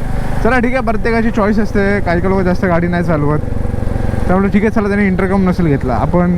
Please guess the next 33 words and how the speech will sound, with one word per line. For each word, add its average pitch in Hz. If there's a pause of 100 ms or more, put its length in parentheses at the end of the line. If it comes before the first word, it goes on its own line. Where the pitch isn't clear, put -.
तो 185
विचार 151
करू. 123 (1080)
अहो, 233
but 247
साईडला 214
थांबा 214
ना, 170 (460)
किंवा 214
हेडफोन्स 240
वापरा 240
आतमध्ये. 208 (720)
ती 254
चांगली 226
गोष्ट 240
नाही 240
आहे 233
तरी 233
पण, 220 (500)
पण 254
साईडला 254
थांबून 254
तो 262
कॉलवर 247
बोलू 220
शकतात 180
ना. 196
मी -
अराउंड 196
पाच 202
मिनिटापासून 196
ऑब्झर्व 165
करतोय. 151